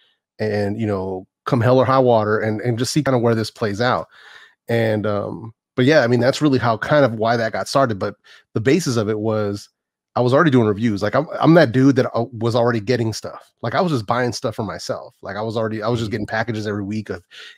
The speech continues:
Speaker 1: gadgets and whatever it was, you know, earbuds or headphones. Not really earbuds so much at the time because we're talking about tw-, two thousand sixteen. That wasn't really in the market at the time.
Speaker 2: Yeah.
Speaker 1: But, like, battery banks and, like,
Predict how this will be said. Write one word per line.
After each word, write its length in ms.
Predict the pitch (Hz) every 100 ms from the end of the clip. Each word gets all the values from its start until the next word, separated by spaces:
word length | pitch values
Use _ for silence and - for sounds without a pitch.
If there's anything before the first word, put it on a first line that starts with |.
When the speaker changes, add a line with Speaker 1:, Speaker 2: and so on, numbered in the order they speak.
| -
Speaker 1:
gadgets 500 | 101 113 110 107 98
and 160 | 98 95 - - - _
whatever 360 | 113 127 127 113
it 40 |
was, 340 | 113 110 98 113
you 80 |
know, 100 | 120
earbuds 480 | 110 123 101 104 92
or 60 | 101
headphones. 400 | 127 - 113 113
Not 100 | 170
really 160 | 160 139
earbuds 280 | 143 135 120
so 80 |
much 140 | 131 120
at 60 |
the 80 | 110
time 260 | - 123 127
because 200 | 117 110
we're 60 | 101
talking 220 | 104 101
about 140 | 92
tw-, 60 | -
two 80 | 135 -
thousand 280 | 120 107 110
sixteen. 400 | 104 - 123 110
That 100 | 107
wasn't 220 | 107 107
really 180 | 110 101
in 80 |
the 60 | 95
market 320 | 101 110 110
at 40 | 95
the 60 |
time. 420 | - 123 113 98 101 _ _
Speaker 2:
Yeah. 160 | 110 90
Speaker 1:
But, 140 | 117 107
like, 240 | 98 101 113
battery 360 | 127 123 107 98
banks 480 | 101 101 101 - 110
and, 100 | 101
like, 300 | 95 98